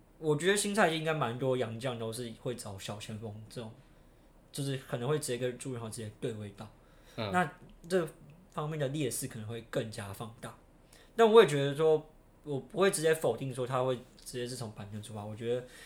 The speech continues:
Speaker 1: 以他的进攻能力，他的三分球，而且他三分球可以投很远，
Speaker 2: 嗯。
Speaker 1: 他绝对是能，能带给工-，工程师贡献的。我觉得他不会成为一个水货啦，我觉得他应该不会成为一个水货，应该是没有什么问题的。只要他能把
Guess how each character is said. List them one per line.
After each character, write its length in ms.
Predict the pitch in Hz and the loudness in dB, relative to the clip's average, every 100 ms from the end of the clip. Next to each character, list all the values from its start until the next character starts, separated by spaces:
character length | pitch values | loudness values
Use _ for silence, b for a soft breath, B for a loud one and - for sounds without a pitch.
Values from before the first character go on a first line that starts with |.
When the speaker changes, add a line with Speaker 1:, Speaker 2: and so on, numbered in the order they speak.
| B | B
Speaker 1:
以 140 | B 120 | B -4
他 160 | 135 | -2
的 320 | 139 131 120 113 | 2 2 0 -4
进 320 | - 143 123 | -4 -2 -2
攻 180 | 120 117 | -4 -4
能 220 | 104 110 | -6 -4
力， 220 | 117 107 - - - - - | -6 -6 -12 -20 -20 -20 -18
他 140 | - 127 | -8 -2
的 160 | 123 | 0
三 220 | 117 131 123 | 0 -2 -2
分 160 | 131 | -4
球， 260 | 131 110 110 | -4 -2 0
而 60 | |
且 80 | 120 | 0
他 100 | 127 | 0
三 160 | 123 127 | -2 -4
分 80 | 120 | -6
球 60 | |
可 80 | 123 | -6
以 60 | 117 | -6
投 180 | 113 | -4
很 160 | 113 110 | -4 -4
远， 180 | 120 117 - - - - | -4 -4 -8 -20 -20 -10
Speaker 2:
嗯。 100 | 110 | -6
Speaker 1:
他 80 | 104 | -4
绝 140 | 95 | -2
对 120 | 131 131 | -2 -2
是 120 | 143 | -2
能， 260 | 131 120 | -4 -6
能 260 | 123 117 120 | -6 -6 -2
带 100 | 131 | -2
给 140 | 120 | -2
工-， 160 | 110 120 | -4 -8
工 240 | 127 127 | -6 -6
程 240 | 123 127 117 | -6 -8 -6
师 220 | 117 117 - | -6 -8 -6
贡 220 | - 127 | -2 -2
献 260 | - 127 110 | -2 -6 -8
的。 80 | - - b b b b b - | -14 -20 b b b b b -6
我 100 | 147 | 2
觉 60 | |
得 80 | 190 | 8
他 60 | 254 | 8
不 140 | 247 | 12
会 80 | 247 | 10
成 100 | 233 | 10
为 60 | 202 | 6
一 20 | |
个 100 | 220 | 6
水 240 | - 147 | 8 6
货 240 | 120 226 165 | 8 8 8
啦， 160 | 117 | 6
我 140 | 117 117 | 4 2
觉 100 | 139 | 0
得 60 | |
他 80 | 175 | 0
应 40 | |
该 120 | 185 180 | 0 0
不 120 | 143 | -2
会 80 | 143 | -4
成 140 | 127 | -4
为 60 | 120 | -2
一 40 | |
个 120 | 117 | -2
水 240 | 113 107 110 | -2 -6 -8
货， 180 | 120 | -8
应 60 | 113 | -8
该 120 | 120 | -8
是 140 | 117 123 | -8 -8
没 140 | 110 | -8
有 100 | 110 | -8
什 100 | 110 | -8
么 140 | 104 101 | -12 -6
问 200 | 131 113 | -6 -6
题 120 | 117 | -12
的。 120 | 117 101 B B B | -14 -16 B B B
只 100 | - | -4
要 100 | 127 | -2
他 100 | 139 | 0
能 200 | 135 120 | -2 -2
把 320 | 127 117 113 | -2 -2 -6